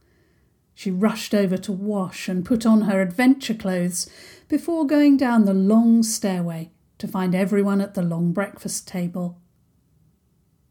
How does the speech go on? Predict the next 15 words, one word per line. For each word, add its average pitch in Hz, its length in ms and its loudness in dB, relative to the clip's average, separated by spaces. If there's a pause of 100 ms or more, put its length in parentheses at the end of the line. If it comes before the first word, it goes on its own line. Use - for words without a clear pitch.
(300)
As 220 220 -4
soon 240 160 2
as 240 100 0
she 226 160 0
walked 226 320 4
into 214 280 2
the 214 140 2
room, 214 460 2 (240)
she 359 540 -2
knew 208 400 4
that 180 220 -4
something 220 680 -2
was 190 160 0
going 220 400 6
on. 196 460 2